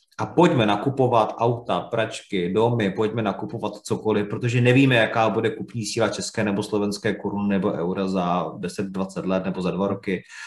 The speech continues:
Tak samozřejmě i při nezměněné, eh, peněžní nabídce může významně zrychlit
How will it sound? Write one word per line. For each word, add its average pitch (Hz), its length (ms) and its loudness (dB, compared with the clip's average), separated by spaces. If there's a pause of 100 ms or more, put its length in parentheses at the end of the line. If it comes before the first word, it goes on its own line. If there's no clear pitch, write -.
(260)
Tak 113 140 -4
samozřejmě 139 540 4
i 135 100 -2
při - 480 -2 (100)
nezměněné, 143 1000 2 (180)
eh, 101 280 -6
peněžní 117 360 2
nabídce 90 720 -4
může 107 440 2
významně 110 440 0
zrychlit 95 380 -4